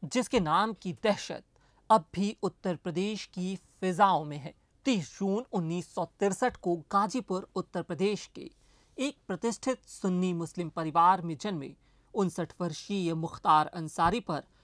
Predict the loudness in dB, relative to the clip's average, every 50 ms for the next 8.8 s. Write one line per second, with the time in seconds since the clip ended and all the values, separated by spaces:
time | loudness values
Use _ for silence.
0 | _ _ _ _ _ _ _ _ _ 0 2 2 2 4 4 4 4 4 -2 -8
1 | 0 4 4 4 4 2 -2 -2 -2 0 0 -2 -4 -6 _ 6 8 8 8 8
2 | 8 6 6 4 2 -4 -10 -6 -6 -6 -6 -6 -10 -10 -12 _ _ _ _ _
3 | _ _ _ _ _ _ -14 -8 -2 0 2 2 2 2 0 -4 -6 -6 -2 0
4 | 4 6 6 4 4 2 -4 -4 -6 -8 -8 -6 -8 -8 -6 -2 -2 -2 -2 0
5 | -2 -4 -2 -4 -6 -6 -4 -2 -2 -2 -2 -2 -2 -2 0 4 4 4 4 4
6 | 0 -6 -4 -2 -2 -2 -2 -4 -10 -14 _ _ _ _ _ _ _ _ 2 4
7 | 4 4 2 2 4 6 6 6 4 2 2 4 4 4 4 2 -4 -6 -6 -6
8 | -6 -6 -6 -6 -6 -4 -2 -2 -2 -2 2 4 4 4 4 2